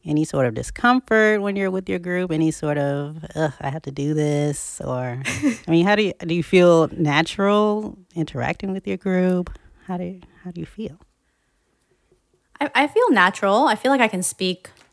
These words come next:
Speaker 2: my mind. Maybe I can speak my mind more now than I used to because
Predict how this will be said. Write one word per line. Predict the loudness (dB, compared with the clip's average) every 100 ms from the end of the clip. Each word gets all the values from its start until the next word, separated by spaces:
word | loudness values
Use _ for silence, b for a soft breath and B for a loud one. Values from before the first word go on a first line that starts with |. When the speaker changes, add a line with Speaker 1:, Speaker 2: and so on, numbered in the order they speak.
| _
Speaker 2:
my | -4
mind. | -2 -2 -4 -4 -4 -6 _ _ _ _ _ _ _ -20 -20 -14
Maybe | -4 2 4
I |
can | 4
speak | 2 2
my | 4
mind | 6 4 4
more | 2 2
now | 2 4 6 6
than | 6 0
I | 0 -2 -4
used | -4 0 0 -2
to | -4 -2 -4
because | -6 -4 -4 -2 -6